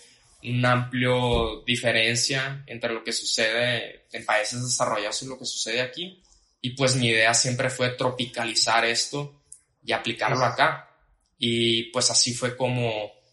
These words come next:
Speaker 1: como caímos acá de vuelta a México. Y algo muy importante que no mencioné es que también yo fui acreedor a una beca conacit,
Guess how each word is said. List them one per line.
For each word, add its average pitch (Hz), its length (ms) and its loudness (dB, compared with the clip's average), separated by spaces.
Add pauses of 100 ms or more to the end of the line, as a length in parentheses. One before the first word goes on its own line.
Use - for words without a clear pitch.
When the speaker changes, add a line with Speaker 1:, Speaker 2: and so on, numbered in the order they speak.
(180)
Speaker 1:
como 117 300 -2
caímos 117 520 2
acá 113 240 -2
de 113 100 0
vuelta 117 300 -4
a 113 40 -4
México. - 560 -10
Y 117 100 -4
algo 123 220 6
muy 147 180 2
importante 131 540 0
que 139 120 0
no 123 140 -2
mencioné 127 840 -2 (1300)
es - 220 6
que 156 120 6
también 139 580 4
yo 143 140 4
fui 147 180 2
acreedor 143 500 4
a 139 80 8
una 139 260 4
beca 135 300 2
conacit, 139 640 0